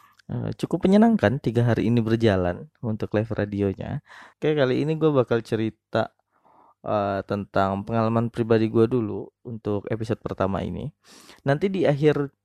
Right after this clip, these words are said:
cerita podcast ini, gue akan share tentang bagaimana sih, eh, jalannya Teman Bicara Podcast ini ke depannya. Eh, semoga juga apa yang akan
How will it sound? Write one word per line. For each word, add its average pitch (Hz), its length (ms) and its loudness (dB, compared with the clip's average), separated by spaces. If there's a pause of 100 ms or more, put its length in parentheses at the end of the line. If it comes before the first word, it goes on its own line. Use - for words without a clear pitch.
(140)
cerita 139 560 2
podcast - 560 2
ini, 165 720 -2 (640)
gue 143 320 6
akan 127 600 2 (440)
share 127 560 0
tentang 110 720 0 (560)
bagaimana 120 560 0
sih, 156 160 -4 (240)
eh, 117 720 -4 (460)
jalannya 107 920 -4
Teman 110 240 -4
Bicara 104 320 0
Podcast 110 440 -2
ini 101 280 -4
ke - 120 -2
depannya. 92 600 -4 (480)
Eh, 98 160 4
semoga 120 400 4
juga 120 320 2
apa - 240 -4
yang 113 160 0
akan 113 140 -4